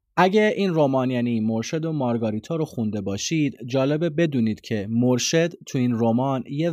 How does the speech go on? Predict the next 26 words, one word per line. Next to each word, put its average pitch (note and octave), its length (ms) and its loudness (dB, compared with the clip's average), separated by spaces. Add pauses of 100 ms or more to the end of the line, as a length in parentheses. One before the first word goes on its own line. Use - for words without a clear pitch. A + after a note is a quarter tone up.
(120)
وجه E3+ 360 0
خود B2 320 -2
زندگی A2 600 0
نامه‌ای A2 480 2
به G2 80 2
اثر F2 400 -6
داده. - 260 -20 (300)
مرشد C3+ 520 2 (100)
نویسندهٔ C3 800 -2
کتابیه A#2 1000 -2
دربارهٔ A2 540 0
مسیح. G#2 600 -4 (480)
این F#3 180 2
شخصیت E3+ 720 0 (320)
به - 140 -4
عنوان C#3 480 0
قهرمان A#2+ 880 0 (260)
نقاط E3 400 0
ضعفی D#3+ 560 0
داره A2+ 280 -2
که G#2 340 -6 (320)
مشخصترین D#3 920 -2
اونها E3 380 -4 (120)
جبن E3 400 0
و D#3+ 60 -2
ترسه. G#2 520 -6